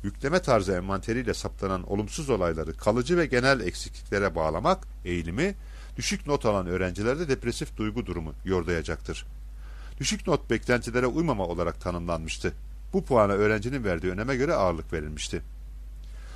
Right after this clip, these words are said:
Sonuçlar, sınav sonu duygu durumu ölçümlerinin hangisinin kullanıldığına göre değişmiştir.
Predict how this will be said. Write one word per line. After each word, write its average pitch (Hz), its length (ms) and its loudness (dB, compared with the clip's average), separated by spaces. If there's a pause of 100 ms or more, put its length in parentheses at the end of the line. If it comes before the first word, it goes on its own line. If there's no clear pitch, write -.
(340)
Sonuçlar, 220 560 6 (220)
sınav 214 360 4
sonu 117 320 0
duygu 135 260 2
durumu 101 220 0
ölçümlerinin 101 600 -2
hangisinin 180 500 -2
kullanıldığına 113 560 -2
göre 117 260 2
değişmiştir. - 600 -4